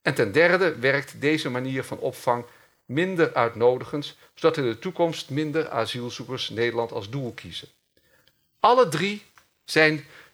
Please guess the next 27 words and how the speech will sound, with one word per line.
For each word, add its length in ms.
utilistische 680
argumenten. 680
Door 140
voor 120
deze 300
opvang 380
te 80
kiezen 400
is 140
iedereen 500
in 140
termen 340
van 160
kosten 360
en 140
baten 540
per 180
slot 280
van 140
rekening 440
beter 340
af. 340
De 100
vluchtelingen 500
die 100
hier 160
zijn, 380